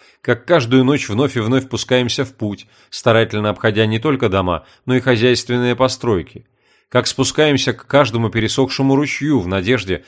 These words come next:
что его наполнил какой-нибудь случайный дождь. Нам бы, конечно, следовало сидеть тихо, а не бродить в поисках воды. Та малость, которую тебе удалось найти в ущелье, уж точно не стоила того,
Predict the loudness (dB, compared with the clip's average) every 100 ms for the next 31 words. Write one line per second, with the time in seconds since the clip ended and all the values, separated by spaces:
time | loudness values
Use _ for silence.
0 | _ -10 0 2 2 2 2 0 0 0
1 | -2 0 0 0 -4 -4 -8 -4 -2 -2
2 | -4 -6 -6 -10 _ _ _ _ _ _
3 | _ _ _ _ _ _ 0 2 2 0
4 | 0 0 -2 0 2 2 4 2 0 0
5 | 0 0 -4 -4 -6 -10 _ -4 -2 2
6 | 2 2 -2 -6 -2 0 0 -4 -6 -2
7 | -2 -2 -10 _ _ _ _ _ _ _
8 | _ _ 2 4 4 2 0 -8 _ _
9 | -8 -2 0 0 0 0 2 2 2 2
10 | 0 -2 -4 -2 -4 -4 -2 -2 -2 -6
11 | _ _ -8 2 4 4 0 -2 -2 -2
12 | 0 2 2 0 2 0